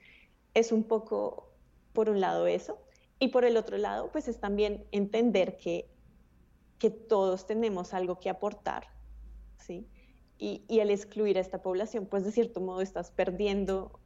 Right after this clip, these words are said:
un potencial humano. O sea, si tú no has entendido que,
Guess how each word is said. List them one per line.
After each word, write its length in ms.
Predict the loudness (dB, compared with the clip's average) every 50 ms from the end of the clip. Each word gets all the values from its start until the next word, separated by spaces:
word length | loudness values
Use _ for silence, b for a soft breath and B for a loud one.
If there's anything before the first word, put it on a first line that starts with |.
| -20 -20 -20 -20 -20 -20 _ _ -20 -18 -10
un 220 | -10 -8 -6 -4 -2
potencial 560 | -2 -2 -2 0 0 0 0 0 0 0 0
humano. 340 | 0 0 0 -2 -2 -6 -6
O 40 | -8
sea, 320 | -8 -8 -8 -8 -10 b b b b b b b
si 120 | -4 -4 0
tú 120 | 4 4
no 80 | 4 4
has 100 | 4 2
entendido 520 | 0 0 2 0 2 2 2 2 0 0 -2
que, 260 | -4 -6 -6 -6